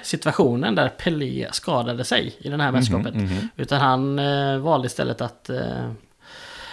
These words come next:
Speaker 1: att påkalla domarens uppmärksamhet för, eh, ja, ehm, för det som hände. Han spelade samtliga matcher. Och vänsterback nummer fyra, lagets kapten Ladislav Novak. Eh, han var kapten även femtiofyra och femtioåtta.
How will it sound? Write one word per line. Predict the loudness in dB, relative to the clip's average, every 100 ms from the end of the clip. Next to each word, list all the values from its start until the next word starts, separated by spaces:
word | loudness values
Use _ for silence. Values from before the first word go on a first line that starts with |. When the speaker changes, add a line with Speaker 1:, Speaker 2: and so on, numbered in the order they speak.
| -14
Speaker 1:
att | -12 -14 0
påkalla | 2 2 2 4
domarens | 4 4 2 2
uppmärksamhet | 0 -2 -4 0 0 2 -2 -8 -14 -12
för, | 0 2 2 0 -2 -4 -4
eh, | -8 -14 -20 _
ja, | -10 -10 -10 _ _ -10
ehm, | -10 -8 -10 -10 -12 -14 -16
för | -4 -2
det |
som | 0 0
hände. | 0 -2
Han | 0 4
spelade | 6 6
samtliga | 2 2 -2
matcher. | -4 -6 -12 -20 -16 -12 -10 2
Och | 6
vänsterback | 6 6 2 2
nummer | 0 0
fyra, | 4 4 6 6
lagets | 4 0 -6
kapten | -8 0 2 2 0 -4
Ladislav | 0 6 6 4 0 2 4
Novak. | 4 2 2 -2 -4 -14
Eh, | -14 -8 -4 -2 -2
han | 0 0
var |
kapten | -2 -2 0 2 4
även | 4 4 4 4
femtiofyra | 2 0 -2 0 0 2 0
och | 0 -4
femtioåtta. | -6 -2 -2 -4 -10